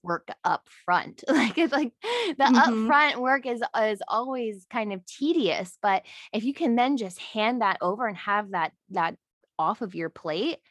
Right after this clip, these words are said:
Speaker 1: oh, it just makes business itself, like, a little bit more enjoyable.
Speaker 2: Mm-hmm.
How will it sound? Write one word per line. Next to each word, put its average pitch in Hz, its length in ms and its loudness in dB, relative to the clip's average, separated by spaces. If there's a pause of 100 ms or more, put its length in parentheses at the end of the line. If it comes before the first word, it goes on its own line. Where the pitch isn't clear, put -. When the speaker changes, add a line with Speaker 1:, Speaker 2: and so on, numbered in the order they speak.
(320)
Speaker 1:
oh, 466 280 6 (140)
it 320 100 -2
just 339 200 -2
makes 247 260 -2
business 233 380 -4
itself, 262 480 0
like, 180 160 -6
a 180 60 -10
little 165 160 -6
bit 160 140 -8
more 175 220 -6
enjoyable. 147 640 -8 (960)
Speaker 2:
Mm-hmm. 233 400 4